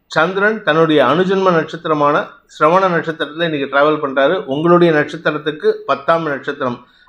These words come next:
அனுஜன்ம நட்சத்திரம். அதனால உங்களுக்கு மனக்குழப்பமும் செயல்பாடுகளில் மந்தத்தன்மையும் ஏற்படுறதுக்கு வாய்ப்புகள் இருக்கு. சித்திரை நட்சத்திரத்தில் பிறந்தவர்களுக்கு இன்று உங்களுக்கு ஆதாயம் அதிகரிக்கக்கூடிய வாய்ப்புகள் இருந்தாலும் அலைச்சல் ஜாஸ்தி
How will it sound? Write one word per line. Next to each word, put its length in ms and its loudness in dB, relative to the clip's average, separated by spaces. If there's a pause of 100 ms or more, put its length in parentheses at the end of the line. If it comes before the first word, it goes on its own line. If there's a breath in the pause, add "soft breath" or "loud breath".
அனுஜன்ம 500 4
நட்சத்திரம். 560 -2
அதனால 400 2
உங்களுக்கு 420 0
மனக்குழப்பமும் 920 0 (500)
செயல்பாடுகளில் 920 2
மந்தத்தன்மையும் 720 -2
ஏற்படுறதுக்கு 580 0
வாய்ப்புகள் 400 2
இருக்கு. 240 -4 (920 soft breath)
சித்திரை 420 2
நட்சத்திரத்தில் 680 0
பிறந்தவர்களுக்கு 760 2 (120)
இன்று 400 2
உங்களுக்கு 540 2 (200)
ஆதாயம் 460 2
அதிகரிக்கக்கூடிய 760 0
வாய்ப்புகள் 480 2
இருந்தாலும் 440 0
அலைச்சல் 520 0
ஜாஸ்தி 260 0